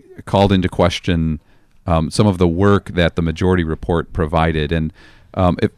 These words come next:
if I were to summarize the issue, it would be that, um, the, so, again, the purpose of the report is to offer advice on how to care for same-sex attracted individuals.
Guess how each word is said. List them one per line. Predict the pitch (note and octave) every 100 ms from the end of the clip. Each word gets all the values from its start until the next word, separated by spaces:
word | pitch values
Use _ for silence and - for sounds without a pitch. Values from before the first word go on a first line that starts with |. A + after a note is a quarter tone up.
| _
if | - G2
I | B2
were | B2+
to | F#2
summarize | - - B2+ B2 G#2 F#2+ F#2+ F2
the | F2 -
issue, | G2+ - F2+ E2
it | E2
would | F2+ E2+
be | F2+ F2+ F2+ E2 _ _ _ _
that, | - F2+ E2 D#2 -
um, | F#2 E2 D#2+ D#2+ D#2 - _ _ _ _ _ _ _ _ - - _ _ F#2+
the, | G2 F#2 F2+ D2+ - _ -
so, | - F2+ - - - -
again, | F2 E2+ D2
the |
purpose | C#2+ - B2+ -
of | A#2
the | A2+
report | A2+ - F#2+ E2+
is | E2 D#2+
to | - F2+ E2 D#2+ - _ _ _
offer | D#2+ F#2 -
advice | A2+ G2+ F2+ F2 - -
on | D#2+
how | D2+ E2 D#2+
to | - E2 D2
care | - F2+
for | F2+ - E2+
same-sex | - D#2 D#2+ E2 -
attracted | - D2 D2 D2
individuals. | C#2+ C#2+ F2+ F2+ D2+ C2+ -